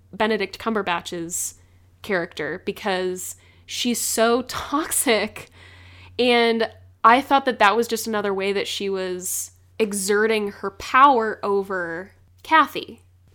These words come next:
Now, the touching part about that in the book, again, is that they go to Norfolk for a day trip,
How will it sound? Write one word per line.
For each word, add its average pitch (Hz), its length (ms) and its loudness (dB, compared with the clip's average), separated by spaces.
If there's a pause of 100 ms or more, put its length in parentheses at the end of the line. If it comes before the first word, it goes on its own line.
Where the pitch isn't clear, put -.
(320)
Now, 214 760 2 (840)
the 233 160 0
touching 269 600 -2
part 226 560 0
about 196 340 2
that 190 180 2
in 185 100 -4
the 175 60 -8
book, 359 300 4
again, 233 340 2
is 214 100 0
that 208 140 -2
they 202 80 0
go 240 180 2
to 269 80 2
Norfolk 214 560 -2
for 190 520 -6
a 196 60 -8
day 208 300 0
trip, - 500 -6